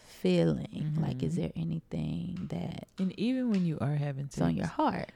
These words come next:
Speaker 2: make sure you are checking in anyway.
Speaker 1: Yeah, check in
Speaker 2: Because
Speaker 1: anyway.
Speaker 2: this will help to alleviate the stress that I'm not talking about
Speaker 1: Yes.
Speaker 2: that I may have.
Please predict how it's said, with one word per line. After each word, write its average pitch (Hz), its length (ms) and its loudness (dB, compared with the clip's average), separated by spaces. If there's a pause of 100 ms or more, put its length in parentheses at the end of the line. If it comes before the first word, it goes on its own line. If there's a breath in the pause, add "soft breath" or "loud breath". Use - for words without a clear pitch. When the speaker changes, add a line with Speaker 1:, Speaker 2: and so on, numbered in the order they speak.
(120)
Speaker 2:
make 180 280 6
sure - 200 0
you 180 300 4
are 135 100 2
checking 143 520 -4
in 139 200 -4
anyway. 127 240 -10 (720)
Speaker 1:
Yeah, 294 200 4
check - 300 2
in - 140 8
Speaker 2:
Because 196 80 8
Speaker 1:
anyway. 170 200 4
Speaker 2:
this 214 160 0
will 165 200 2
help 170 600 2 (920 soft breath)
to 160 260 0
alleviate 139 920 2
the 123 120 -2
stress 202 400 4
that 147 160 2
I'm 214 180 4
not 156 160 2
talking 254 340 2
about 117 360 -2 (200)
Speaker 1:
Yes. 170 760 2 (600)
Speaker 2:
that 147 180 2
I 151 80 2
may 147 180 -2
have. 151 320 -2